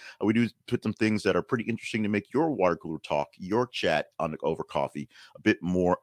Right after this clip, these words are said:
of, uh, interesting teas as opposed to just the bland stuff that's going on. Yes, yes, yes, Russia, Russia, Russia.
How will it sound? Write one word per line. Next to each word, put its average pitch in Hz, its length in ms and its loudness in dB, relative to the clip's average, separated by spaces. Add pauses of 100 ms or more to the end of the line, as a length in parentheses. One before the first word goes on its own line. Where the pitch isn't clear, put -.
of, 78 320 2 (160)
uh, 76 220 -2
interesting 76 460 -10
teas 76 520 -8 (340)
as 92 200 6
opposed 78 260 -2
to - 60 -14
just - 320 -8
the 80 80 -2
bland 69 460 -6
stuff - 280 -10
that's - 220 -14
going - 260 -20
on. 53 280 -14
Yes, - 280 -14
yes, 50 240 -12
yes, - 220 -14
Russia, 52 240 -8
Russia, 60 260 -8
Russia. 101 340 8